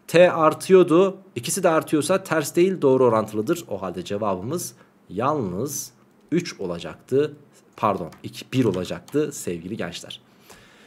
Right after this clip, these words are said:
Evet, kazanım bakış on beşteyiz artık. Hazır mıyız?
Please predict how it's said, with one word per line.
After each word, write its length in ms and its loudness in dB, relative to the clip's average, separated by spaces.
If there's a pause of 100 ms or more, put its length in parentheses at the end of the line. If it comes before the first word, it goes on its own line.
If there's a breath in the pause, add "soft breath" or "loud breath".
(280 soft breath)
Evet, 960 6
kazanım 420 2
bakış 240 2
on 220 2
beşteyiz 380 4
artık. 520 0 (140)
Hazır 200 2
mıyız? 420 -2